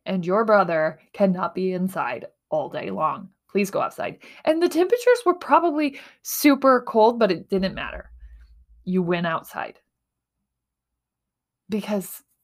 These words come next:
I don't know, I can imagine. I can only imagine the type of child that I was.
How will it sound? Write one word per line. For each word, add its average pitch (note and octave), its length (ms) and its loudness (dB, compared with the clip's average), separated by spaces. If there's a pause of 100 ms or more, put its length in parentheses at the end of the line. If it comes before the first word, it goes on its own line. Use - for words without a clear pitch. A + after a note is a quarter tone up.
(200)
I - 160 -16
don't A#3+ 220 -12
know, G3+ 400 -10 (120)
I A#3+ 140 0
can D#4+ 200 -12
imagine. F#3+ 720 -6 (280)
I D4+ 100 4
can F4+ 180 2
only D#4+ 440 4
imagine G3+ 460 0
the G#3+ 100 -2
type F#3 220 -8
of E3 100 -14
child D3 360 -6
that G3 120 -4
I A3+ 60 -4
was. C4 320 -4